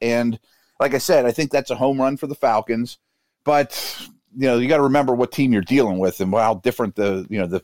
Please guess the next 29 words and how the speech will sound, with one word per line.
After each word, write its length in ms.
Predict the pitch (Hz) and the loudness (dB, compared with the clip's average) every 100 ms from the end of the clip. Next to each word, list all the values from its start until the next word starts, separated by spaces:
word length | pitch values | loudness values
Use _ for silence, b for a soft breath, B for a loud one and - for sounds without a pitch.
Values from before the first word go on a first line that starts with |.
| - | -4
the 120 | 107 | -4
picks 340 | - 139 - | -2 -4 -2
are. 420 | - 113 104 73 | 0 2 2 0
And 100 | 80 104 | -2 -4
you 60 | |
can't 220 | - 196 | -2 -2
do 80 | 170 | 2
that 100 | 139 | 2
with 80 | 104 | 4
every 220 | 123 104 | 2 0
team, 200 | 85 95 | -2 -4
but 100 | 87 | -4
you 60 | 92 | -4
certainly 300 | 139 - 95 | -4 -4 -4
can 160 | 107 | -4
with 80 | 87 | -6
the 60 | - | -4
Patriots. 500 | 101 87 76 65 _ _ _ _ _ | -4 -4 -8 -14 _ _ _ _ _
And 100 | - | 0
you're 160 | 143 240 | 2 4
right. 320 | 180 143 101 - | 4 2 0 0
I 100 | 127 | 0
mean, 160 | 127 | 2
this 200 | 143 220 | 0 0
dude 440 | - 170 151 131 107 _ _ _ _ _ _ - | 2 4 4 2 -4 _ _ _ _ _ _ -2
is, 340 | 131 - - - _ _ _ _ - - | -2 -2 -10 -16 _ _ _ _ -12 0
he's 220 | 202 - | 0 2
kind 320 | - 311 302 | 0 2 4
of, 420 | 226 156 - - | 4 2 -4 -14